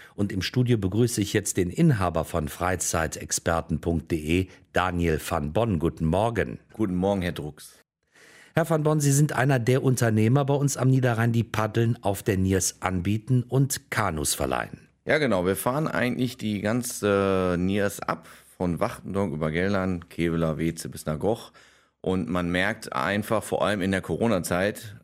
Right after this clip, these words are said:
Speaker 2: ähm, war es so, dass die Familien halt raus wollten und immer wieder, äh, aufs Wasser wollten, weil sie halt sehr viel da machen konnten. Es war ja auch sehr viel verboten, aber dies durfte man machen.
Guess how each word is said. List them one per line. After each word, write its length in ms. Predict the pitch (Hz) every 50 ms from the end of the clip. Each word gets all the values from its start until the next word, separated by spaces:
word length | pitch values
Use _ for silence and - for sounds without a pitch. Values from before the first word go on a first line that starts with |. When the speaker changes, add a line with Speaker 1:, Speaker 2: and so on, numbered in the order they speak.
| - -
Speaker 2:
ähm, 560 | 85 87 85 87 90 87 87 90 90 85 80
war 120 | 87 87
es 100 | 87 -
so, 160 | - 95 95
dass 160 | 87 90 85 -
die 100 | 87 78
Familien 400 | - 92 90 95 95 92 90 87
halt 180 | 85 82 82
raus 240 | 87 95 101 - -
wollten 300 | 92 98 98 98 - -
und 240 | 87 87 87 82 -
immer 400 | - 87 92 90 87 87 80 76
wieder, 560 | 87 92 92 95 92 90 87 90 87 80 65
äh, 120 | 80 85 82
aufs 240 | - 80 - - 95
Wasser 280 | 101 104 - 107 90
wollten, 220 | 87 95 87 80 85
weil 100 | 85 80
sie 80 | 85
halt 160 | 85 85 82
sehr 160 | - 90 90 87
viel 240 | - - 85 87
da 120 | 85 85 82
machen 280 | 92 98 - 123 110
konnten. 420 | - - 110 107 - - 104 104 104 - - - - _
Es 80 | _ -
war 80 | 95
ja 60 | 92
auch 80 | 82 78
sehr 160 | 80 95 95
viel 160 | - - 95
verboten, 420 | - - 82 69 92 104 110 73 76
aber 120 | 87 85
dies 280 | 82 78 92 92 80 -
durfte 300 | - 113 113 113 - 123
man 200 | 117 117 113 120
machen. 420 | 117 117 117 - 120 123 135 -